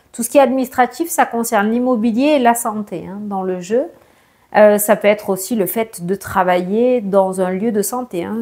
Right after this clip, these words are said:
un hôpital, une maison de retraite. Ça, ça ressort aussi, hein, pour vous les poissons. Il y a peut-être un contrat de travail. Le contrat de travail, j'ai l'arbre au milieu. Donc, ça peut concerner le domaine de la santé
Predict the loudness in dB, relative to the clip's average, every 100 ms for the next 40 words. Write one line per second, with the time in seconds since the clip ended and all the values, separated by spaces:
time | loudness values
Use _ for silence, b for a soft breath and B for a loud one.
0 | -4 -4 -4 -6 -12 2 6 6 4 0
1 | -4 -4 -6 -2 -2 -2 -2 0 -2 -6
2 | -6 -2 -2 -2 0 0 0 -4 -8 -10
3 | -8 -2 -2 -2 -2 0 0 -2 -2 -4
4 | -6 b b b b -4 -2 -2 -2 0
5 | 0 0 0 -2 0 2 4 4 2 0
6 | -2 -2 -2 0 -2 0 0 2 2 2
7 | 2 2 0 0 -2 -4 -4 -6 -8 -8
8 | -8 -8 -6 -4 -2 -2 -2 -2 0 0
9 | 0 -4 -4 0 0 0